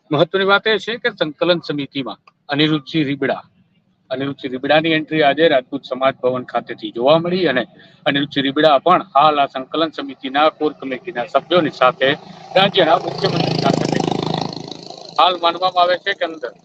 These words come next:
અ, સી એમ હાઉસની અંદર સી આર પાટીલ ભારતીય જનતા પાર્ટીના અધ્યક્ષ પણ છે, અને તેમની સાથે ગૃહ રાજ્યમંત્રી હર્ષ સંઘવી પણ છે,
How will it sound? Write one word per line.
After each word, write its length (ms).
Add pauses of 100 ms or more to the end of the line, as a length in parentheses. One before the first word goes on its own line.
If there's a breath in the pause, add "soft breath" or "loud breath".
(460)
અ, 180
સી 180
એમ 100
હાઉસની 380
અંદર 240 (600)
સી 160
આર 100
પાટીલ 340
ભારતીય 340
જનતા 160
પાર્ટીના 360
અધ્યક્ષ 380
પણ 120
છે, 160
અને 180
તેમની 280
સાથે 360
ગૃહ 300
રાજ્યમંત્રી 500
હર્ષ 280
સંઘવી 200
પણ 200
છે, 120